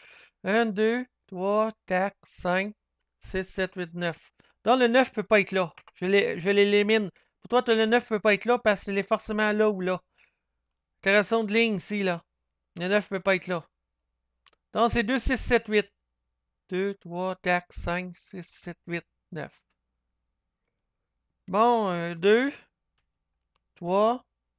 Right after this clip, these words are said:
quatre, cinq, six, sept, huit. Donc, c'est ces chiffres-là qui vont là. Le neuf peut pas être là. Une, deux, trois, quatre, cinq, six, sept, huit, neuf. Je pense que je peux pas déduire.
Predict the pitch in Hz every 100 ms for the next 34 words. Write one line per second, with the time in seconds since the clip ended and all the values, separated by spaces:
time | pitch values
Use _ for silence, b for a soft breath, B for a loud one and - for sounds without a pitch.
0 | _ - 185 190 - - 185 196 208 _
1 | b b _ _ _ - 196 208 - -
2 | _ _ _ _ - 196 185 185 180 -
3 | _ - 196 196 220 214 190 233 226 233
4 | 226 196 196 226 226 214 226 - 175 196
5 | 180 185 175 b b b b _ 190 220
6 | 220 180 214 226 220 190 208 220 _ _
7 | 190 202 - - 190 196 214 - _ _
8 | _ _ - 202 202 - 202 196 - 208
9 | - _ _ 180 180 156 _ _ _ _
10 | _ _ _ _ 247 277 - 240 233 226
11 | 226 190 226 214 160 -